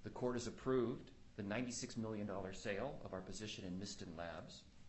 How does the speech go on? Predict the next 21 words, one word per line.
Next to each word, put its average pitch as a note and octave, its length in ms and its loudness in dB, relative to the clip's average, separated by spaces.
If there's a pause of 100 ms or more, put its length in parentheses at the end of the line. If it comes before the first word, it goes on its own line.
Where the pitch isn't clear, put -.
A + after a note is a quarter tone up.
(260)
and G#2 120 0
the G2+ 40 0
forty-five A#2+ 540 2
million F2+ 260 0
dollar E2 260 -6
sale E2+ 480 -6
of F#2+ 80 -6
a F#2+ 40 -8
position G2 480 -4
in F2+ 100 -2
certain - 280 -4
Sequoia F2 420 -6 (100)
funds. - 400 -6 (840)
We've A2+ 160 4
received, C#3 540 2 (540)
um, A2 260 4 (540)
we're A#2+ 120 6
continued, C#3+ 420 2 (240)
we B2+ 100 6
have B2+ 140 6
a, G2+ 100 4